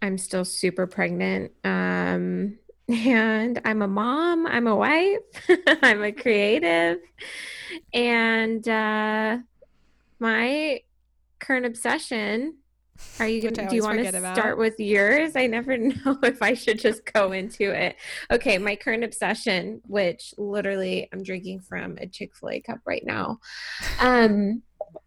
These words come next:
Speaker 1: it's a Chick-fil-A market salad, and you get grilled nuggets with it so that they're
Speaker 2: Mm.
Speaker 1: warm, 'cause I don't like
Speaker 2: Ooh.
Speaker 1: cold meat in my salad.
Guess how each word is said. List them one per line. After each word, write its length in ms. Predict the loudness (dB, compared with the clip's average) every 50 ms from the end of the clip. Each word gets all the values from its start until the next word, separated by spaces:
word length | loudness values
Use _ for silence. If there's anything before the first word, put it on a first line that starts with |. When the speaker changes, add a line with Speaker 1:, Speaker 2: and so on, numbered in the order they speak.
| _ _ _ _ _ _ _ _ _ _ _ _ _ _ _ -14 -4 4
Speaker 1:
it's 320 | 6 6 6 6 2 -4 -2 2
a 400 | 4 6 6 6 6 6 4 4 2
Chick-fil-A 600 | 2 2 2 2 2 0 2 4 6 6 6 6
market 460 | 4 4 4 2 2 2 0 -2 -2
salad, 680 | -4 -2 0 2 2 2 2 2 0 2 2 2 0 0 -2 -10 _ _ _ -6
and 580 | -2 -2 0 0 0 0 0 0 -2 -4 -6 -6
you 180 | -4 -4 -4 -2
get 560 | -2 -2 0 0 0 0 0 0 -2 -2 -4 _ -16
grilled 680 | -10 -8 -6 -4 -2 0 0 0 0 0 0 -2 -2 -4 -10 -12 -12 _ _ _ _ _
nuggets 560 | -6 -4 -4 -2 -2 0 -2 -2 -4 -6 -6 -4
with 200 | -4 -4 0 0
it 240 | 0 2 0 -2 -4 _ _ _ _ _ _ _
so 200 | -10 -4 -2 -2
that 180 | 0 0 -2 -2
they're 160 | -2 -2 -2
Speaker 2:
Mm. 60 | -2 -2 -2
Speaker 1:
warm, 460 | -2 0 0 -2 -2 -2 -2 -4 -4
'cause 160 | -6 -6 -4
I 60 | -4 -4
don't 360 | -4 -4 -4 -4 -4 -4 -4
like 240 | -4 -4 -4 -4 -6
Speaker 2:
Ooh. 140 | -10 -20 _ _ _ -16
Speaker 1:
cold 320 | -6 -4 -2 -2 -2 -4
meat 320 | -6 -6 -4 -4 -4 -4
in 60 | -4 -4
my 140 | -4 -4 -4
salad. 520 | -4 -4 -2 -2 0 0 2 2 2 2